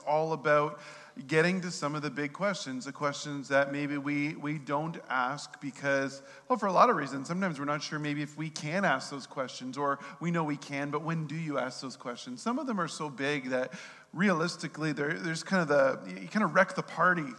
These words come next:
you know, when, when you ask some of the big questions. And, uh, and so today, um, I have the responsibility and really the privilege, um, of getting into, it's probably one of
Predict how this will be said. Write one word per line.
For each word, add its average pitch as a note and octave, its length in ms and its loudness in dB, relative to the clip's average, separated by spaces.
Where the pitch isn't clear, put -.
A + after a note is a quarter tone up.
you D#3+ 80 -4
know, D#3 200 0
when, D3+ 280 -2
when D#3+ 120 -2
you E3 160 4
ask D#3+ 420 6
some D#3+ 240 -4
of D3 60 -4
the C#3 80 -2
big C#3+ 440 -2
questions. C#3 840 -2
And, D3 440 -2
uh, C#3+ 260 8
and D#3+ 140 0
so F3 200 0
today, F3 680 4
um, C#3+ 380 6
I - 80 2
have A#3+ 160 0
the C#3+ 440 2
responsibility D3 800 -4
and D#3+ 300 -2
really F#3+ 240 -2
the D3+ 100 -4
privilege, F3 540 -6
um, C#3 420 -4
of C#3 140 -6
getting F3 280 2
into, E3 420 -2
it's - 100 -14
probably B3 360 6
one E3 240 2
of D#3 340 0